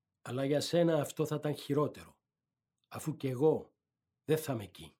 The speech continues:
αλλά κι η μάνα μου δεν θα σε δει. Γιατί δεν φαίνεται με τους μνηστήρες πια κάτω στην αίθουσα. Στο υπερό,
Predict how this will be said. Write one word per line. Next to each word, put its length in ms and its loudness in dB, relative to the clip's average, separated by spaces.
αλλά 240 -4
κι 140 -8
η 40 -2
μάνα 320 2
μου 240 -12
δεν 180 2
θα 100 -4
σε 180 -8
δει. 280 -16
Γιατί 340 -2
δεν 180 0
φαίνεται 500 2
με 140 -2
τους 200 -10
μνηστήρες 600 -4
πια 280 -6
κάτω 320 -8
στην 240 -6
αίθουσα. 540 -10
Στο 220 -4
υπερό, 720 0